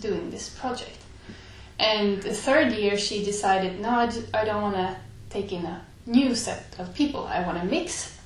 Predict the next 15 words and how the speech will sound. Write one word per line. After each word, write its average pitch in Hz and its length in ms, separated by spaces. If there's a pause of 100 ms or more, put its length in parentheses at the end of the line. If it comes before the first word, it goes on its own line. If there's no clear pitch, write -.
(140)
and 202 200
then 190 240
add." 175 340 (680)
So, 190 600 (180)
uh, 196 320
so 196 220
that 196 300
happened, 247 440
and 202 160
we 196 120
made 185 280
a 175 320
piece, - 540
a, 190 260
a 185 100